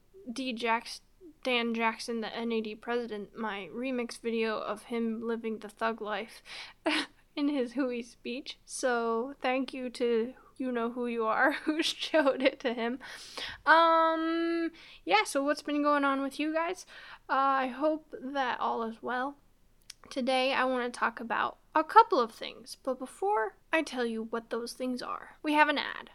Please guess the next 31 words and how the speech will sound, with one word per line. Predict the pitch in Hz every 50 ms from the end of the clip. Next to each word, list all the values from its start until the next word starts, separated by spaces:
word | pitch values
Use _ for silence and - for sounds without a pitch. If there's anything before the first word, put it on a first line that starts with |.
| _ _
Hey, | - - - 392 381 285
this | 240 262 339 339 - 277
episode | 269 262 - - - 269 269 277
of | 285 247
the | 240 240 240
Adventist | 240 240 247 233 240 247 233 233 -
Millennial | 247 240 240 240 247 240 226 202
Podcast | 202 - - 277 330 359 277 - 226 208 202 262 - -
is | 277 262 -
sponsored | - - - - 415 415 381 - 320 311 262
by | 226 254 240 226 226 254 - - - -
The | 226 208
Haystack. | 220 - - 254 277 277 269 247 - - - 214 190 - - - - - - -
The | - 277
Haystack | 285 381 440 440 - 415 415 415 415 415 -
is | 311 262
a | 254
voice | 233 233 247 247 -
for | - - 220
young | 208 233 240 277 269 269
adults | 254 233 226 226 233 -
in | 233 208
the | 202 196
Seventh-day | - - 220 220 226 220 - - - 214
Adventist | 208 208 202 208 - 170 - - - -
Church | - 370 381 - - - -
that | - 226 220 -
produces | - 226 214 220 214 - - - - - -
articles, | 403 415 381 294 - 294 277 294 - - - - - - - -
music | - 302 330 285 277 247 -
reviews | - 226 220 214 202 190 180 - -